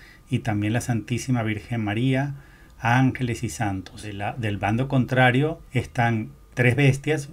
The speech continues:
una en el capítulo doce y luego otras dos en el capítulo trece, la que surge del mar, que representa el mundo, la política, y la que surge de la tierra, que representa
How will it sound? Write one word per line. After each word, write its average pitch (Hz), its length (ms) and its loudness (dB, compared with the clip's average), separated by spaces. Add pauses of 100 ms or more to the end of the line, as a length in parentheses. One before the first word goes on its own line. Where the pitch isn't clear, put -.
(120)
una 131 300 4
en 127 80 2
el 110 100 -4
capítulo 120 540 -4
doce 139 460 -2 (480)
y 127 80 0
luego 120 260 2
otras 135 300 2
dos 139 320 -2
en 117 100 0
el 107 140 -6
capítulo 117 500 -4
trece, 139 460 -2
la 98 160 -4
que 107 100 -6
surge 123 540 -6 (380)
del 117 180 4
mar, 139 340 6
que 120 100 -4
representa 107 920 -2 (420)
el 107 140 -2
mundo, 127 440 6
la 107 120 -2
política, 123 540 -2
y 123 40 0
la 113 140 -2
que 113 140 -6
surge 120 360 -8
de 117 120 -2
la 98 160 -6
tierra, 107 480 -4 (280)
que - 120 -2
representa 104 840 -2